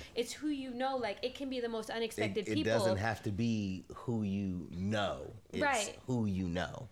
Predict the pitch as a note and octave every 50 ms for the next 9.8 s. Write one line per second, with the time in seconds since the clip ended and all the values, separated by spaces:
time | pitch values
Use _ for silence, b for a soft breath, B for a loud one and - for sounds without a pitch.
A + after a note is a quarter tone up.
0 | - - - C#4 C#4+ - C#4 D4 D#4+ D4+ D4+ D4+ D#4 D#4 D4+ D4 C#4 - A#3+ C#4
1 | C4+ C4+ C#4+ C4+ B3 A#3+ A#3+ B3+ - - - B3+ A#3 A#3 A3+ G#3+ G3+ G3 F#3+ G#2
2 | G#2 G2+ F#2+ F2+ E2 D2+ D2+ B3 B3 B3 A#3+ A#3 A#3 B3 A#3+ A#3 - A#3+ A3+ A3
3 | A3 G#3+ - G#3+ A3 A3 G#3 A#3 B3 B3 B3 A#3+ A#3 A#3 - - A#3+ A3+ - -
4 | - A#3+ A3 - A3 A3+ - A3+ F#3+ G#3 G#3+ G#3 G3+ G3+ B3+ C4+ B3+ A#3 A#3 A3
5 | F#3 G#3+ G#3+ F#3 F#3+ G#3 G3 G3 G3 - - - - - - - - - C4+ B3+
6 | B3+ B3 - C4 A#3+ A#3 G3 A3 A3 G#3+ B3+ A3+ G#3+ G#3 F#3+ - - G#3 A3 A#3+
7 | B3 A#3+ A#3 G#3+ G3+ A3 G#3 F#3+ F#3+ - A#3+ G#3+ G3+ - G#3+ F#3 F3+ F3 - B2+
8 | - - A3 A3+ A3 - A#3 A3+ - E3 A3 A#3 A3 G#3+ G3 G3+ E3+ - F3+ E3
9 | - - A#2+ A#2 - F2 - G2 E2+ D#2+ D2+ C#2 E2 D#2 C#2+